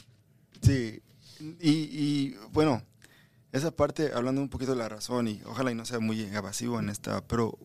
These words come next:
con la parte de, de que pasó con el, el problema de Cecilio y, y todo lo que pasó de, de el abuso doméstico, ¿ustedes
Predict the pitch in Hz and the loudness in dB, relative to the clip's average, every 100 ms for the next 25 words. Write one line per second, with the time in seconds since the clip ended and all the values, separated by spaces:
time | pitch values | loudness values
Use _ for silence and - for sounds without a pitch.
0 | - 131 127 127 131 160 156 143 113 107 | 2 2 4 -2 -2 0 2 2 0 -8
1 | - _ _ 95 113 113 101 - 113 113 | -18 _ _ -10 -8 -8 -10 -8 -6 -6
2 | 123 127 101 - _ _ - 123 117 113 | 0 -2 -2 -10 _ _ -2 0 0 -6
3 | - - 113 123 127 131 110 104 127 117 | -14 -12 4 6 6 0 -4 -2 0 0
4 | 113 113 104 110 104 - _ - - - | -4 -6 -8 -8 -8 -12 _ -20 -20 -20
5 | - - _ 113 113 107 104 101 101 98 | -20 -20 _ 0 4 4 4 0 -2 -6
6 | - - 127 123 110 110 110 120 110 107 | -10 4 4 4 0 -6 0 2 4 2
7 | 98 104 95 87 - - - - - 117 | -2 -6 -6 -6 -12 -20 -20 -20 -12 -8
8 | 110 107 110 110 113 117 - 120 113 113 | -6 -8 -4 0 0 -2 -6 0 4 4
9 | 104 - _ _ _ _ _ _ 120 - | 4 -4 _ _ _ _ _ _ -2 4
10 | 127 123 | 4 4